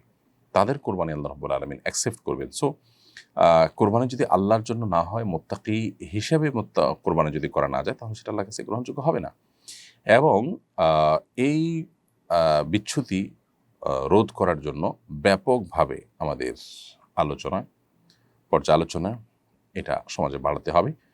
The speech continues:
এবং এ ধরনের কোরবানিকে নিয়ে আমরা দেখি যে পজিটিভ অনেক নিউজ করা হয়, যে বড় গরু কোরবানি করেছে, এতগুলো বড় গরু কোরবানি করেছে, পলিটিক্যাল, আহ, লিডাররা, তারপরে বিভিন্ন ব্যবসায়ীরা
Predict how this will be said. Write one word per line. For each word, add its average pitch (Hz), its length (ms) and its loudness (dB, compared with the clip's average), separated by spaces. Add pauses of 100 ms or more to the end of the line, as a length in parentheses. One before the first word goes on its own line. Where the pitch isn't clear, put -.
(300)
এবং 98 480 2 (100)
এ 107 100 2
ধরনের 117 260 0
কোরবানিকে 92 840 0
নিয়ে 90 600 -2
আমরা 71 460 0
দেখি 82 280 -6
যে 71 260 -4
পজিটিভ 78 440 -4 (180)
অনেক 80 380 -4
নিউজ 78 240 -4
করা 69 200 0
হয়, 69 280 -2
যে 76 160 -10
বড় 71 240 -2
গরু 73 200 -4
কোরবানি 71 360 -8
করেছে, 71 360 -12
এতগুলো 69 380 -8
বড় 65 180 -8 (120)
গরু 69 160 -6
কোরবানি 67 340 -8
করেছে, 69 500 -10
পলিটিক্যাল, 67 500 -4 (460)
আহ, 65 600 -2 (140)
লিডাররা, 69 720 0
তারপরে 69 300 -4
বিভিন্ন 67 260 -12
ব্যবসায়ীরা 69 640 0